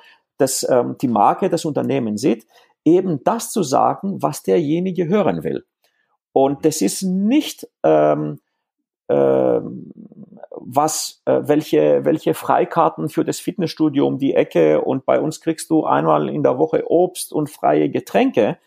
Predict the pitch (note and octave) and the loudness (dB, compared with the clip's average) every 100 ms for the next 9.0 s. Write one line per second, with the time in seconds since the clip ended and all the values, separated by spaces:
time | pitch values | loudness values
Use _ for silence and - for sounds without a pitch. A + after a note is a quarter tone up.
0 | _ - _ - - E3+ F#3+ B3+ - G#3 | _ -20 _ -10 -8 -6 -2 -2 -2 0
1 | E3+ E3+ D3 C3+ A#3 G#3+ B2 G#2+ - C#3 | 0 2 0 2 0 0 0 0 0 -2
2 | D3 D3+ D#3+ - - G3+ B3 - C3+ G3+ | 0 0 -2 0 2 4 2 0 0 0
3 | G3 - - A2+ - A2+ A2+ A2 A2 - | 0 -4 0 2 2 0 0 0 0 -2
4 | A2+ - - - A3 - A2 G2 F#2 - | -2 -4 -4 0 0 2 0 0 -4 -16
5 | - G#2+ - G#3+ G3+ E3+ C#3+ - D#3+ - | -4 -4 0 -2 -2 -2 -4 0 0 0
6 | F#3 C#3+ - A#2+ B2 - - B2+ F#3 G#3+ | 0 0 2 0 0 -2 -2 0 0 -2
7 | - C#3 - A#2 G2 B2+ F#3 - C#3 B2 | -4 -6 -6 -2 0 0 -2 -4 -4 0
8 | A2+ - A2+ A#2+ A#2+ G2+ - F#2 G2+ F#2 | -2 2 2 2 2 -2 0 -4 -4 -6